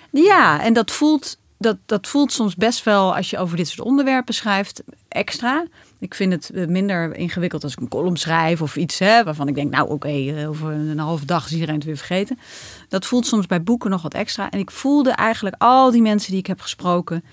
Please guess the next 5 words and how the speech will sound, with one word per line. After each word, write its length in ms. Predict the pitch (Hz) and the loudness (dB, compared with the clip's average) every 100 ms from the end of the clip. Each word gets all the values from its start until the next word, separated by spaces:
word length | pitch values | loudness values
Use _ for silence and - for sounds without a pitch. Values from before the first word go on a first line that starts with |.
| _ - - - - _ | _ -20 -20 -20 -20 _
eh, 180 | 180 170 - | -6 -4 0
oorlogsslachtoffers, 880 | 202 202 - 185 - 165 147 156 - | 2 2 0 -4 -2 -4 -4 -6 -2
mensen 360 | 180 180 185 | 0 0 -2
die, 300 | 175 180 - _ | 0 0 -2 _
eh, 120 | 180 | -6